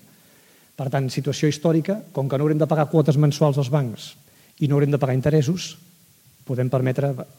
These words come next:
deixar d'ingressar aquest un coma quatre milions d'euros de l'ibi. Mm? I, a més a més, garantint el funcionament dels serveis públics i garantint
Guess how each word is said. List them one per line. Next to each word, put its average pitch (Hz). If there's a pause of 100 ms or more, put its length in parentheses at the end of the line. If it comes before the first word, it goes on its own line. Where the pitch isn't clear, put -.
deixar 127
d'ingressar 131
aquest 131
un 156
coma 135
quatre 127
milions 127
d'euros 123
de 113
l'ibi. 107 (380)
Mm? 165 (320)
I, 151
a 135
més 139
a 147
més, 151
garantint 135
el -
funcionament 123
dels 135
serveis 139
públics 170
i 151
garantint 131